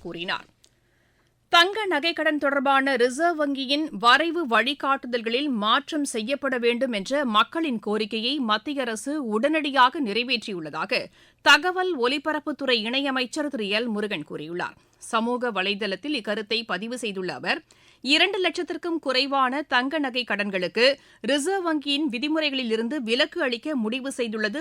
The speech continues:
வரவேற்கத்தக்கது என்று தெரிவித்துள்ளார். இதன் மூலம் மக்களின் எண்ணங்களை பூர்த்தி செய்யும் வகையில் பிரதமர் திரு நரேந்திர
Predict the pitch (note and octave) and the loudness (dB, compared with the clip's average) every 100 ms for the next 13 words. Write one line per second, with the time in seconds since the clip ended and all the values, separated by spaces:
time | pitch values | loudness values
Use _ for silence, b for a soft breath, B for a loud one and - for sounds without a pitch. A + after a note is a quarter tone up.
0 | C4+ G3 C4 D4+ F4 - A3+ G3+ B3 A3 | -2 0 0 -2 -6 -8 -4 -4 -2 -4
1 | F#3+ F3 F3+ F3 D#3 D#3+ G3 G3+ - _ | -6 -8 -8 -8 -10 -10 -4 -4 -4 _
2 | b b b b D4+ E4 D#4 D#4 B3 F#4+ | b b b b 4 4 4 2 0 -4
3 | b b A#3+ C#4+ - G#4+ G4+ D#4 B3+ D#4+ | b b 4 4 4 -2 0 2 2 2
4 | D#4+ D4+ C#4+ - D#4 F#4+ F4 D#4+ C#4+ B3 | 0 0 0 -2 -4 -2 -2 -2 -4 -2
5 | A3 F#3+ A3+ A#3+ D4+ F4+ - C4 B3+ D#4+ | -2 0 0 -2 -4 -6 0 2 4 2
6 | E4 F#4 D4+ A3 A3 D4 E4+ | 2 0 -2 0 2 2 0